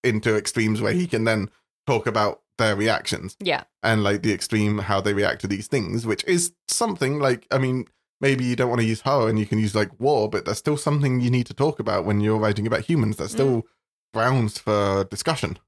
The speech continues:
Speaker 2: Yeah, absolutely.
Speaker 1: Um, and it's just, like, Stephen King is a bit of a fantasy bent 'cause he wrote, read, like, lots of horror growing up, and that's how he wants to use the characters to push them into that. But I'd still say they're very remarkable. The, oh, The Shining, at least, is a very remarkably human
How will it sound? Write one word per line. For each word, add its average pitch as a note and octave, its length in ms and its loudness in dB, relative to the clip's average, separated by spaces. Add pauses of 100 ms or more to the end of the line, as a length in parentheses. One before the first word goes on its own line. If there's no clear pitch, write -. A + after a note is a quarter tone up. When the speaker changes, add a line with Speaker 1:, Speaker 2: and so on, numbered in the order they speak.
Speaker 2:
Yeah, A4 180 -2
absolutely. D4+ 360 -2
Speaker 1:
Um, G#2+ 480 0
and G#2+ 320 2
it's G#2+ 200 2
just, A2+ 200 -2
like, G2+ 160 2
Stephen G2+ 240 -2
King G2+ 140 2
is G#2+ 120 0
a - 60 -2
bit - 120 -2
of B2 100 -4
a C3+ 40 -8
fantasy C3+ 380 -2
bent D3 260 -2
'cause G2+ 140 -2
he G2+ 60 -2
wrote, G#2+ 240 0 (640)
read, A2 240 0
like, G#2+ 200 0
lots G#2+ 200 -4
of A#2 80 -2
horror A2 200 2
growing A2+ 220 0
up, C#3 120 0
and A#2 80 0
that's A2+ 140 -2
how A2 120 0
he A#2 160 0
wants A#2 260 -2
to A#2+ 180 0
use A2+ 220 2
the A#2 100 -6
characters A2+ 360 -2
to A2+ 80 -20
push - 180 -4
them A2+ 140 -2
into C#3+ 220 0
that. G2+ 200 -2 (260)
But A2 120 2
I'd A2+ 80 0
still G3 160 2
say C#3+ 140 2
they're G#2+ 140 0
very G#2+ 280 2
remarkable. F#2+ 800 0 (260)
The, G#2+ 80 0
oh, A#2 160 2
The G#2 100 -2
Shining, G2+ 360 0
at - 80 -8
least, - 260 -6 (420)
is G#2 120 0
a G#2 60 2
very G2+ 200 2
remarkably G2+ 640 2
human F#2+ 800 0